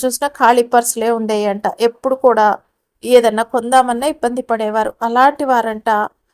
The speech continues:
పర్సు నిండిపోయే అంత డబ్బంట. ఎప్పుడు చూసినా పెట్టుబడులనే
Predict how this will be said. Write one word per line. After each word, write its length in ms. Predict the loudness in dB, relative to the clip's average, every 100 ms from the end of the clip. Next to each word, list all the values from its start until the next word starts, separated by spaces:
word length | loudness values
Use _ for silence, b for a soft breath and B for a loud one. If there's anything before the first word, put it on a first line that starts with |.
| _ _ _
పర్సు 280 | 2 2 -2 -4
నిండిపోయే 460 | -6 -4 -2 0 0
అంత 140 | -2 -2 -2
డబ్బంట. 420 | -4 -4 -6 -6 -4 -4
ఎప్పుడు 240 | -4 -8 -4
చూసినా 260 | -4 -2 -2 0
పెట్టుబడులనే 680 | 0 2 2 2 2 0